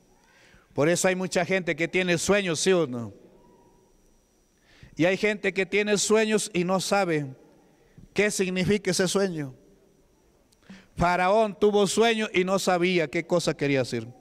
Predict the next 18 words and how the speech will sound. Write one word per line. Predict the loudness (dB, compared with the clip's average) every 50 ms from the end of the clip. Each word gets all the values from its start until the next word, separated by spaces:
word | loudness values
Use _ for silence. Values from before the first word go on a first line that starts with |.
| -20 -20 _ _ _ _ _ _ _ _ _ _ _ _ _ -20 -20 -16 -6
Nabucodonosor | -2 0 0 0 2 0 0 0 0 -2 -2 -2 -2 -4 -2 0 0 2 0 0 0
tuvo | 0 0 2 2 2 2
sueño, | 2 0 0 0 0 -2 -2
¿sí | -2 0 2
o | 2 2 2
no? | -2 -4 -6 -8 -10 -16 -20 -20 -20 _ _ _ _ _ _ _ _ _ -20 -20 -20 -20 _ _ _ _ _ _ _ _ _ _ _ _ _ _ _ _ _ _ _ _ _ _ _ _ _ _ _ -20 -20 -20 _ _ -4
Pero | -2 0 0
él | 0 0
no | -2 -4 -4
sabía | -2 -2 -2 0 0 -2 -2 -4
qué, | -4 -2 -2 -2 -2 -4 -6
qué | -6 -6 -4
quiere. | -2 0 0 0 -2 -2 -2
Así | -4 -2 0 0 -2
está | 0 0 0
la | 0 0
gente, | 0 0 -2 -2 -4 -6 -6
¿ve? | -6 -6